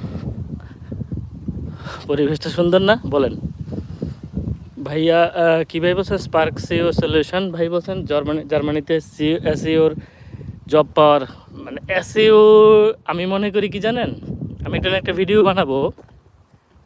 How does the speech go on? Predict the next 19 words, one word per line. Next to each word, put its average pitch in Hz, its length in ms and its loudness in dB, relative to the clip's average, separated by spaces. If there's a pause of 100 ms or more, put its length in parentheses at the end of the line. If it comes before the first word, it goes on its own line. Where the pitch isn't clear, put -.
(1000)
যে 151 80 -4 (120)
এসইও 240 540 4
হচ্ছে 214 440 2 (1400)
এখনকার 190 560 4 (200)
ক্রেজি 190 380 6 (100)
একটা - 160 0 (120)
পার্ট, 110 280 -2
মানে 139 180 -2
ফাটাফাটি, 185 540 2
কারণ 139 160 -2
প্রত্যেকটা - 540 -2
কোম্পানির 208 520 0
এসইওর 190 340 4
লোক 170 100 -2 (120)
দরকার, 123 280 -4 (460)
ঠিক 156 200 -2
আছে? 214 180 2 (920)
এসইওটা 185 320 0
যদি 170 180 0